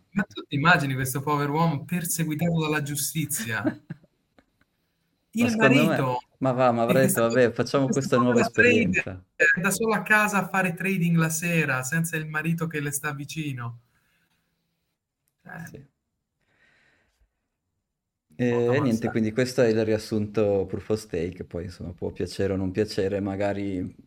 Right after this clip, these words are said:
Speaker 2: magari adesso Ethereum si riprenderà, chi lo sa. Boh. Ehm, in realtà, ecco, l'ultima cosa, purtroppo ogni volta che voglio cambiare argomento mi viene in mente un'altra <laughs> spadellata
Speaker 1: Viene
Speaker 2: Ethereum.
Speaker 1: lu-, lucida pensando a Vitalik, vai,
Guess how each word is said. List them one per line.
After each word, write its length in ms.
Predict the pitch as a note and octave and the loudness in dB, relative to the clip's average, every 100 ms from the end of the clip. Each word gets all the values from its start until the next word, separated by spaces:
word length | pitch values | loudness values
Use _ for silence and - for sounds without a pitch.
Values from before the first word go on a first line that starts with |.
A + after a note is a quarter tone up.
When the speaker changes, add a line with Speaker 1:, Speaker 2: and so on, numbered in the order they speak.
| _ - - - | _ -20 -20 -14
Speaker 2:
magari 340 | E2+ G2+ G2+ | -10 -6 -4
adesso 300 | G2 G2 - | -2 -4 -4
Ethereum 280 | G2 A2 G#2 | -4 -2 -2
si 160 | G2 G2 | -4 -6
riprenderà, 680 | F#2+ F#2+ F#2+ G2 D2 G2+ | -4 -4 -4 -4 -4 -8
chi 120 | - - | -10 -12
lo 80 | |
sa. 260 | D#2+ - - _ _ | -14 -16 -20 _ _
Boh. 160 | - _ _ _ _ _ _ _ _ _ | -20 _ _ _ _ _ _ _ _ _
Ehm, 500 | - G2 F#2 F2+ F2 E2 | -8 -6 -4 -4 -4 -2
in 100 | A2+ | 0
realtà, 500 | A#2+ B2 C#3+ E3 F3 | 2 2 2 0 0
ecco, 200 | G#2+ - | -4 -4
l'ultima 320 | A2 A2 A2 | -4 -2 -6
cosa, 320 | A2 A2 A2 A#2+ | -2 -2 0 -4
purtroppo 460 | A#2 - C3 C#3 B2 - | -6 -4 -2 0 -2 -2
ogni 300 | A#2 B2 A#2+ | -2 -2 0
volta 320 | A#2+ C3+ C#3 C3 | -2 -2 -4 -2
che 80 | |
voglio 220 | A2+ A2+ A2+ | -2 -2 -2
cambiare 320 | A2 A2+ B2 | -4 -4 -4
argomento 540 | A#2+ A2 A2+ C#3 C#3 | -2 -2 -2 -2 -2
mi 100 | D#3+ | -4
viene 580 | G#2+ G2+ G2+ F#2+ F#2 F#2 F#2 | -2 -2 -2 -2 -4 -4 -6
in 160 | F#2 | -6
mente 280 | G2+ A2 A#2 | -4 -4 -4
un'altra 1000 | G2+ F2+ F2+ G#2+ F#2+ F2 E2+ D#2+ E2+ F2 | -4 -4 -2 -2 0 -2 -2 -4 -6 -8
<laughs> 200 | G#2+ - | -8 -8
spadellata 640 | C3+ - A2+ G#2+ G#2 G#2+ - | -6 -4 -2 -2 -2 -6 -8
Speaker 1:
Viene 0 | |
Speaker 2:
Ethereum. 360 | - C#3 C#3+ B2+ | -6 -2 -2 0
Speaker 1:
lu-, 340 | E3 E3 E3 - - D#3 | 0 2 0 -4 -8 -2
lucida 480 | F3+ G3 - E3 D3+ | 0 0 0 0 0
pensando 460 | D#3 D#3 D#3+ D#3 C#3+ | 0 0 0 0 -2
a 40 | |
Vitalik, 420 | - - A#2+ A#2+ C3+ | -4 -2 0 -2 0
vai, 260 | C3 A#2 | 0 2